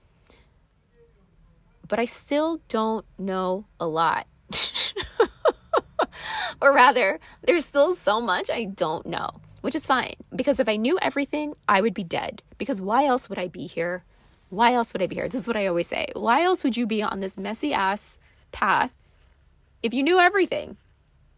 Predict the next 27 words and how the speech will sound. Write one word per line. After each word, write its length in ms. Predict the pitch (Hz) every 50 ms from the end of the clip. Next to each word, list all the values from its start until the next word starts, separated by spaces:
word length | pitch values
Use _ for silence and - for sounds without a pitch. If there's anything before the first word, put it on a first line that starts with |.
| _ _ _ _ _ _ _ _ _ _ _ _ _ _ _ _ _ _ _ _ _ _
You'd 160 | - 294 277 302
be 80 | 339
dead. 480 | - - 285 330 320 302 220 165 160 - - _ - - - - - - - - - - - -
You'd 200 | - - - -
be 140 | - - - -
dead. 360 | - - - - - - - - - - - - - - - - - - - - - - - - - - - - - - - _ - - _ _ _ - - - -
And 100 | 175 -
I 160 | - 208 220
am 160 | 233 233 240
not 200 | 220 208 196 -
ready 220 | 185 202 185 - -
to 100 | - 196
die. 380 | 190 185 175 - - - - -
I 120 | - 196
am 100 | 202 208
prepared 400 | 214 240 196 - 240 208 208 208
to 100 | - 208
live 160 | 196 196 185
a 40 | 185
very 260 | 170 185 190 220 247
long 580 | 226 180 175 175 175 175 175 180 190 190 196 - - _ -
life, 500 | 175 175 175 160 - - 156 - - - -
actually. 520 | 143 143 - - - 170 175 214 269 269 - - - - - - - - - - - - - -
A 80 | 170 180
very 320 | 160 196 262 294 247 196
long 220 | 165 143 135 147
life. 400 | - - - - 196 - - -